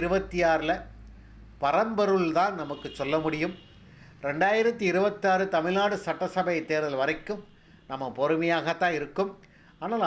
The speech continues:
அரசியல் செல்வாக்கு மிக்க உயர்ந்த பதவியை அடையக்கூடிய ஒரு நல்ல சிம்மாதிபதி வலுப்பெற்ற சாதகமா இருக்கிறனால,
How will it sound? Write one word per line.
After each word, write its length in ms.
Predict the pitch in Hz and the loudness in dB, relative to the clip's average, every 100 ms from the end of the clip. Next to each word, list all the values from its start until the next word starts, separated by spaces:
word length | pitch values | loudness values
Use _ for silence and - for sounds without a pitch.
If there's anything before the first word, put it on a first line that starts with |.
| 143 | 2
அரசியல் 480 | 185 196 - 247 196 | 2 -2 -4 -6 -4
செல்வாக்கு 500 | 170 160 190 196 190 170 | -4 0 0 0 -6 -8
மிக்க 340 | 160 - 214 208 - _ _ _ _ | -8 -6 -6 -6 -14 _ _ _ _
உயர்ந்த 480 | 123 131 165 185 214 233 - | -8 -2 0 0 -2 -2 0
பதவியை 360 | 151 170 185 165 | 0 0 2 2
அடையக்கூடிய 600 | 135 156 175 175 165 165 190 196 - _ - - | 2 0 -2 -4 -4 -2 -2 -6 -20 _ -18 -8
ஒரு 140 | 139 147 135 | -4 -4 -2
நல்ல 300 | 160 202 226 - | -2 0 -2 -2
சிம்மாதிபதி 600 | 180 185 208 202 185 180 139 | -4 0 2 2 2 0 2
வலுப்பெற்ற 540 | 156 202 202 196 190 - | 2 2 -2 -4 -6 -2
சாதகமா 380 | 147 151 160 151 | -2 -2 -2 -6
இருக்கிறனால, 420 | 131 139 139 147 | -6 -6 -2 -2